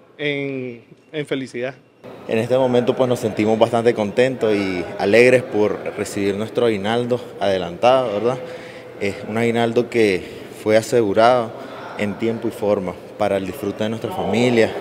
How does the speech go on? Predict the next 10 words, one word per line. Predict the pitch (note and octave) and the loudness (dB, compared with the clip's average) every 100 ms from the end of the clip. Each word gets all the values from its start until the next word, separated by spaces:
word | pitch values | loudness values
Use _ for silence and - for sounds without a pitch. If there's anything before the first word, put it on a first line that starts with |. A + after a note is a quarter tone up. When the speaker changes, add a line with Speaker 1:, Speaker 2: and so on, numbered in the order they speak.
| - - - - - - - | -8 -8 -10 -12 -12 -12 -2
Speaker 2:
para | G#2 G#2+ G#2 F#2+ F#2+ F2+ - | 4 6 6 4 2 0 -2
cumplir | G#2 F#2+ A2 B2 | -8 -2 0 2
con | A#2+ G2 | 0 0
todas | G#2+ A2 A#2 | 2 2 0
esas | - A#2 | -4 -4
actividades, | A2+ A2+ G2 F2+ G2+ A2+ G#2+ F#2+ | -4 -2 -2 0 2 2 0 -2
esos | F#2+ - G#2+ | -8 -8 -6
proyectos | G2 F#2 G#2 G#2 | -2 0 0 -4
que | F#2+ G2 | -8 -8
tenemos | F2+ F#2 F#2+ F#2+ | -8 -6 -6 -8